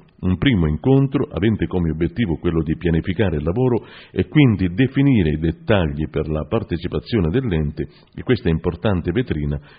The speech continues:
internazionale. Il distretto sociosanitario quarantasei, costituito dai comuni di Noto, Comune Capofila,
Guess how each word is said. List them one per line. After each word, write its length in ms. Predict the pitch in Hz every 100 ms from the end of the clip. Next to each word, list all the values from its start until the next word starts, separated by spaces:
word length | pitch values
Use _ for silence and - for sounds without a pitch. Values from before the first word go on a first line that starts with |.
| _ -
internazionale. 1300 | 120 113 120 110 107 104 - 98 69 - - 85 - _ _ _ _ _ _ _ _ _ - - - - _ _
Il 300 | 160 156 147
distretto 460 | 156 160 147 143 131
sociosanitario 1080 | 139 127 117 104 - 120 95 110 95 90 85
quarantasei, 760 | - 85 85 85 - 127 98
costituito 500 | - 82 90 117 95
dai 140 | 82 78
comuni 320 | 90 110 87
di 120 | 85
Noto, 580 | 110 107 87 90 80 76
Comune 320 | 85 90 80
Capofila, 580 | 73 80 92 143 110